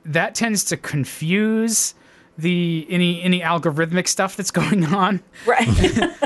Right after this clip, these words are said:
Speaker 1: Uh, but it also tends to break 'em in really well because the, the drivers are so varied. Uh,
Speaker 2: Yeah.
Speaker 1: so you do get to sort of see how a car is gonna
Speaker 2: It
Speaker 1: settle in.
Speaker 2: But that many miles, it kinda reminds me of a rental car, right?
Speaker 1: Yeah.
Speaker 2: You know, when they say, like, if you get a rental car with ten thousand miles, it's more like having twenty thousand miles on it.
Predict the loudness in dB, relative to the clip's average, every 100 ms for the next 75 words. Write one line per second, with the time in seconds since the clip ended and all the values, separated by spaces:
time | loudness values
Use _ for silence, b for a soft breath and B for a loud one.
0 | -2 0 2 2 2 2 2 4 2 0
1 | 0 0 0 -2 0 0 2 0 2 2
2 | 2 0 2 2 2 -2 0 0 0 -2
3 | -6 -4 -2 0 0 -2 -4 -4 -4 -4
4 | -4 -4 -2 -2 -4 b b b b -4
5 | 2 4 2 0 -4 -6 -6 -6 -4 -4
6 | -4 -4 -4 -2 -2 -2 -2 -2 -2 -2
7 | -2 0 0 0 0 0 -2 -4 -10 -16
8 | _ _ _ _ -2 2 2 4 4 4
9 | 4 4 2 0 0 2 2 2 2 0
10 | 2 2 2 0 -2 0 2 0 -2 0
11 | 2 4 2 0 0 2 2 2 2 4
12 | 4 2 2 2 4 4 2 2 2 0
13 | 2 0 0 0 2 2 4 0 0 2
14 | 2 2 0 -2 0 0 2 0 0 0
15 | 0 0 -2 -2 0 0 0 -4